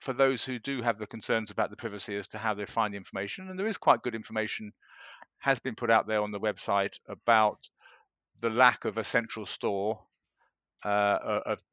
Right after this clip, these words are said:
of data and, and, and that side of things. Um, so there has been advertising, which I think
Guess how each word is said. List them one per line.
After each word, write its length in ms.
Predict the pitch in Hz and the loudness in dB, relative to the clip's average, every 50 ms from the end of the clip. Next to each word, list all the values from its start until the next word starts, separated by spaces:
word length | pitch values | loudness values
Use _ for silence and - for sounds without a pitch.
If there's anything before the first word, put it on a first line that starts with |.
| - | -8
of 140 | 123 104 - | -8 -6 -2
data 540 | - 113 110 104 - - 110 101 101 101 95 | 0 2 2 0 0 -4 -4 -2 -2 -4 -4
and, 140 | 95 95 - | -6 -10 -10
and, 180 | - 101 98 - | -10 -12 -12 -10
and 160 | - 101 101 | -10 -8 -6
that 140 | 107 82 - | -6 -6 -6
side 260 | - 101 95 92 90 | -4 -4 -2 -2 -2
of 80 | 82 - | -4 -8
things. 420 | - - 92 90 98 107 107 - - - _ _ _ _ _ _ _ _ _ _ _ _ _ _ _ _ _ - - - - - _ _ _ _ - | -10 -8 -8 -8 -8 -10 -12 -14 -18 -20 _ _ _ _ _ _ _ _ _ _ _ _ _ _ _ _ _ -14 -14 -14 -16 -20 _ _ _ _ -10
Um, 440 | 107 107 104 104 104 104 104 104 - - | -8 -6 -6 -6 -8 -10 -12 -14 -14 -4
so 260 | - - 151 147 - - | 0 2 4 4 4 2
there 120 | - 160 151 | 2 0 2
has 240 | - - 202 175 - | 2 2 2 0 0
been 220 | - 165 170 156 | 0 -2 0 2
advertising, 600 | 139 127 - - 113 - 123 113 110 101 120 131 | 4 2 2 2 0 0 2 2 2 2 -2 -6
which 140 | 143 147 - | -6 -2 0
I 60 | 165 | -2
think 260 | 151 - - 196 170 | 0 0 -4 -6 -6